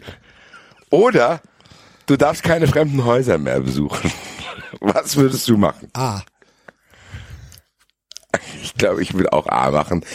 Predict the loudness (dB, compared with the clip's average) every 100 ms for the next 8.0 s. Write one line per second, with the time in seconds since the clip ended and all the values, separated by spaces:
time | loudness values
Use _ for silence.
0 | -12 0 0 2 0 0 2 2 2 4
1 | 2 4 2 2 0 -4 0 0 0 -4
2 | -2 -2 -2 -2 -2 -2 -4 -6 -2 -2
3 | 2 2 2 0 2 2 4 4 4 0
4 | 2 2 2 0 -2 -2 0 -2 -2 -4
5 | -8 -10 -14 -18 -20 -20 -18 0 4 4
6 | 4 2 0 -2 0 0 0 -2 -2 0
7 | -2 -2 0 0 0 -2 -6 -4 -6